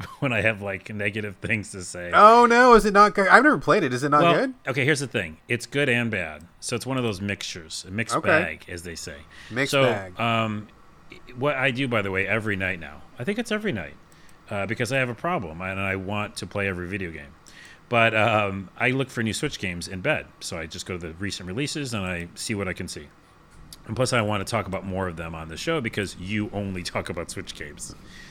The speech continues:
Speaker 2: Lately,
Speaker 1: That's
Speaker 2: that might change, though,
Speaker 1: lately.
Speaker 2: but we'll see.
Speaker 1: Yeah, you got a P S five, motherfucker. So,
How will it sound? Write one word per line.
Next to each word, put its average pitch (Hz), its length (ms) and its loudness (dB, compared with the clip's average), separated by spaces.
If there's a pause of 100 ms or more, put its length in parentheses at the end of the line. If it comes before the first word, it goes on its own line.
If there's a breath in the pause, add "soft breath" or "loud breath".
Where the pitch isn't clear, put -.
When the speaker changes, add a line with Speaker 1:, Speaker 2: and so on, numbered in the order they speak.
(200 loud breath)
Speaker 2:
Lately, 127 400 2
Speaker 1:
That's 123 80 2
Speaker 2:
that 123 160 4
might 139 160 4
change, 117 300 4
though, 110 80 2
Speaker 1:
lately. 110 60 2
Speaker 2:
but 110 120 -4
we'll 117 80 -2
see. 131 320 -2 (200)
Speaker 1:
Yeah, 123 200 2
you 98 120 -2
got 107 120 0
a - 20 -8
P - 140 -8
S 71 100 -10
five, 98 220 -8
motherfucker. 71 400 -16 (400 loud breath)
So, 147 460 0